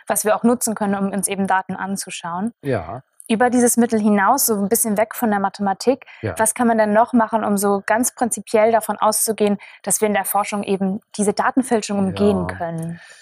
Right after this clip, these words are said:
Speaker 2: Ja, das Erste, was mir einfällt, ist natürlich auch 'n bisschen Druck rauszunehmen
Speaker 1: Mhm.
Speaker 2: für die, ge-, gerade für die Nachwuchswissenschaft-, Wissenschaftlerinnen und Wissenschaftler.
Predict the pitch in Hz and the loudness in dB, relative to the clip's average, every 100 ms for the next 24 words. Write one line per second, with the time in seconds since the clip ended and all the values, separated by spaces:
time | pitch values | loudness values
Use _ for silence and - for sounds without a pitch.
0 | _ _ - 98 95 101 110 101 95 - | _ _ -12 -6 -2 0 0 -2 -4 -8
1 | - 110 131 - 117 110 113 92 110 113 | -4 -4 -4 -4 -6 -4 -4 -4 -4 -4
2 | - - 117 117 104 107 101 101 107 101 | -4 -4 -4 -4 -6 -8 -10 -10 -10 -10
3 | 82 - 113 - - - - 87 87 95 | -10 -6 -6 -6 -14 -14 -14 -16 -16 -16
4 | 120 143 _ 226 214 202 202 196 110 104 | -14 -16 _ 2 4 4 2 0 -2 -2
5 | 101 - - 117 90 87 90 104 120 113 | -6 -8 -6 -4 -4 -4 -2 0 0 -2
6 | 98 87 85 95 90 78 - 80 90 - | -4 -6 -8 -10 -10 -12 -14 -16 -20 -12
7 | 110 - 110 110 - 104 107 117 95 92 | -10 -8 -6 -6 -6 -8 -6 -8 -10 -10
8 | 104 - 104 87 87 - 107 | -8 -8 -8 -10 -12 -10 -8